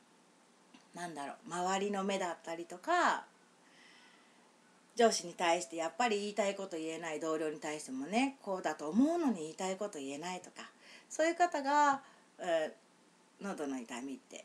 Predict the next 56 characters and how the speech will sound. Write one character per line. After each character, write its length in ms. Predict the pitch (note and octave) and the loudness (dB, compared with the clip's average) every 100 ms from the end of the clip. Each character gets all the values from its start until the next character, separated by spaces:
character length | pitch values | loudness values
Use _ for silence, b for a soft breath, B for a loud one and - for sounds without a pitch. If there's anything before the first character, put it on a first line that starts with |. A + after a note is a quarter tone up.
| - | -12
訴 220 | E3+ F#3+ | -8 -6
え 100 | E3 | -6
て 100 | C#3 | -6
く 140 | - | -10
る 80 | C#3 | -10
人 340 | - C#3+ C3+ F3+ | -6 -2 0 2
多 80 | |
い 60 | E3 | 0
ん 80 | C#3+ | -2
で 100 | C#3 | -8
す 120 | - | -10
け 80 | E3+ | -4
ど 100 | C4 | 2
も、 320 | A4 F#4 - - | 6 6 4 -4
ち 100 | - | -6
ょ 40 | |
っ 40 | |
と 80 | - | 0
喉 300 | A#3 B3 A3+ | 4 6 4
の 100 | F3 | 2
痛 180 | D3 C#3+ | 0 0
み 120 | C#3+ | 0
の 100 | C#3+ | -6
項 320 | C#3 E3 C#3 | -2 2 4
を 60 | B2+ | 4
読 180 | D3 B2+ | 2 0
ん 60 | |
で 80 | G#2+ | -4
み 100 | A2 | -6
ま 180 | A#2 A2 | -6 -8
す 100 | G#3 | -4
ね。 200 | C#4 - - - _ _ B B B B B | -2 -2 -6 -20 _ _ B B B B B
喉 260 | C4+ F4 F4+ | 6 8 10
の 140 | C4 | 6
痛 200 | F#3 A#3 A#3+ | 2 -2 -4
み、 180 | A#3+ - _ _ - | -8 -10 _ _ -2
肉 260 | A3 A#3 - | 2 2 6
体 240 | E4 E4 | 6 6
的 200 | D#4+ C#4+ | 4 2
な 120 | C4+ | 6
レ 140 | B3 A3+ | 6 6
ベ 120 | D#3+ | 4
ル。 160 | B2+ - - | 0 -6 0
喉 320 | C4 B3+ A#3 | 2 6 8
は 260 | A#3 A#3 - - | 10 8 4 -14
空 260 | - E4 E4 | 0 4 4
気 140 | - | 0
と 140 | - A#3+ | 0 2
食 160 | A3 | 2
べ 120 | A3 B3+ | 2 4
物 280 | D#4 D#4 | 4 4
が 100 | G#3+ | 2
通 300 | F3+ G3+ G#3 | 2 2 2
る 120 | F3 C#3 | 2 0
道 240 | B2 A#2+ A#2+ | -2 -6 0
で 320 | F#3 - | 0 0